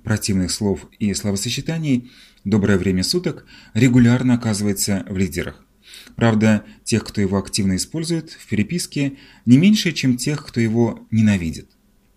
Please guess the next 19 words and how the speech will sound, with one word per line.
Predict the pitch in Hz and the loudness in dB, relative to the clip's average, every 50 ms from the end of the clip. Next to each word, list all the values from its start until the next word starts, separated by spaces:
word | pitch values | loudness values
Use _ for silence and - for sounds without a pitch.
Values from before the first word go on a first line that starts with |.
| _ _ - - _ _ 98 | _ _ -20 -20 _ _ -10
Откуда | - - - - 214 214 214 | -10 -8 -4 -2 0 0 2
же | 185 185 175 | 2 0 0
взялось | 147 151 160 139 104 92 - - - - _ _ _ _ _ _ _ _ _ _ _ | 0 0 0 2 2 2 0 -2 -10 -16 _ _ _ _ _ _ _ _ _ _ _
это | - 101 - - 101 92 92 92 90 | -8 -8 -4 -2 -2 -2 -2 -2 -2
приветствие? | - 113 117 104 90 80 - - - - 98 76 73 - - _ _ _ _ _ _ _ - - - - - _ | 0 2 2 2 2 0 -2 -8 -10 -10 -12 -14 -14 -14 -18 _ _ _ _ _ _ _ -20 -20 -20 -20 -10 _
И | 117 101 | -4 -4
почему | 113 120 - 139 151 170 180 175 156 - - _ _ _ _ _ _ _ _ _ | -2 -2 0 0 0 0 0 -2 -2 -8 -16 _ _ _ _ _ _ _ _ _
не | - 113 127 127 | 2 4 6 8
«доброе | 117 131 127 120 123 120 | 8 8 8 8 6 6
время», | 117 139 165 170 156 - - | 6 4 2 0 -2 -4 -2
а | - 117 117 120 - - | -2 -4 -4 -4 -6 -8
«доброго | 123 104 127 123 117 120 113 117 | -2 0 2 2 2 2 0 0
времени» | 113 110 110 101 87 82 78 73 67 65 - _ _ _ _ _ _ _ _ _ _ | 0 0 2 2 2 2 -2 -4 -6 -10 -14 _ _ _ _ _ _ _ _ _ _
в | - 98 | -2 2
родительном | 120 120 104 113 110 117 120 117 107 | 2 4 2 2 0 2 2 2 2
падеже? | 120 120 131 127 113 92 82 71 - - _ _ _ _ _ _ _ _ _ _ _ _ _ _ _ - - - - - - - _ _ | 2 0 0 0 -2 -2 -4 -6 -8 -12 _ _ _ _ _ _ _ _ _ _ _ _ _ _ _ -20 -20 -20 -20 -20 -20 -20 _ _
Именно | 135 135 131 120 110 107 | 6 8 8 8 8 6
в | 98 101 | 4 4
нем, | 117 147 185 165 110 82 - - | 2 2 2 0 -2 -4 -6 -12